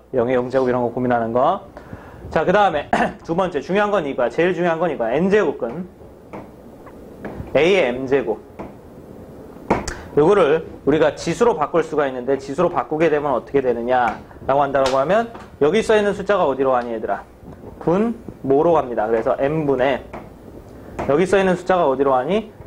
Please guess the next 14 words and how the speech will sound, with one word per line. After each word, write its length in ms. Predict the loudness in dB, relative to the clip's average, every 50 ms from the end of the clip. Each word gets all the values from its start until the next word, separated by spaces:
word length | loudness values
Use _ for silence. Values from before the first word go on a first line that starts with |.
| -18 -6
분자로 680 | -2 -2 -2 0 -2 -4 -8 -4 -2 0 0 2 0
가요. 180 | 0 -2 -6 -8 -12 -16 -18 -8
오케이? 240 | 0 2 2 2 0 -4 -10 -12 -8
M. 180 | -6 -6 -6 -6 -10 -14 -20 -20 -20 -20 -20 -18 -18 -18 -18 -18 -18 -18 -18 -6 -4
그래서 320 | -2 0 2 2 2 2 2 0
M분의 480 | 2 2 4 4 4 4 4 4 2
M 160 | 2 0 0 0
제곱 280 | 2 2 2 2 2
이렇게 160 | 2 0 0
바꿀 240 | -4 -6 -4 -2 -2
수 120 | -2 -2 -4
있습니다. 400 | -6 -6 -8 -4 -2 -2 -2 -2 -6 -14 -20 -20 -20 -20 -6 -4
오케이? 360 | 0 2 2 2 2 0 -4 -12 -16 -18 -18 -18 -6 -2
어떤, 340 | -2 0 0 0 -2 -2